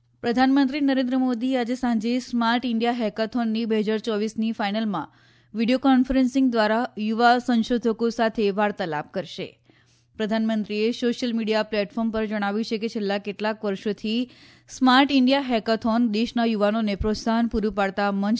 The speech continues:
તરીકે ઉભરી આવ્યું છે. સ્માર્ટ ઇન્ડિયા હેકાથોન બે હજાર ચોવીસની સાતમી આવૃત્તિની ગ્રાન્ડ ફિનાલે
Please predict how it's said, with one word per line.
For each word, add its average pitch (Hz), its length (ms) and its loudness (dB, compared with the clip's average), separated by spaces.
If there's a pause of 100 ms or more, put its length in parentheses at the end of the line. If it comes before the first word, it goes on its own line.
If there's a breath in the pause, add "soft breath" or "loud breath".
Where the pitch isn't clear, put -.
(100)
તરીકે 190 340 -4
ઉભરી 190 380 -2
આવ્યું 151 240 -6
છે. - 300 -6 (400 soft breath)
સ્માર્ટ 247 420 0
ઇન્ડિયા 247 240 4
હેકાથોન 233 540 0
બે 220 100 2
હજાર 220 180 0
ચોવીસની 226 540 0
સાતમી 220 400 -2
આવૃત્તિની 214 800 -2 (560 soft breath)
ગ્રાન્ડ 214 320 2
ફિનાલે 220 520 -2